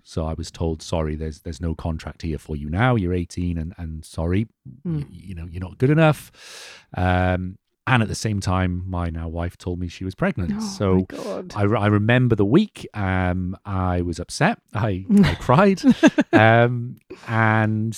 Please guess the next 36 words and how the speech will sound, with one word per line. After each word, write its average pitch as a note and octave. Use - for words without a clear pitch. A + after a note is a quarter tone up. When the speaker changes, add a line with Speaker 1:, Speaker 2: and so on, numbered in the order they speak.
Speaker 1:
yeah, G2+
that A2+
was F#2
like, E2
"Wow, E2
okay, F2+
now F#2
my F2+
life's F2
really G#2
going E2
in D2+
a D2+
different -
direction." D#2+
Uh, E2+
and G#2+
yeah, A#2
I G2+
then G2+
went G2
to -
university. F#2
I F#2+
made F2+
a, F2
what F#2
I -
think F#2+
now G2
is D2+
a D2+
very D#2
sensible D#2
decision, A#2+
uh, D#2+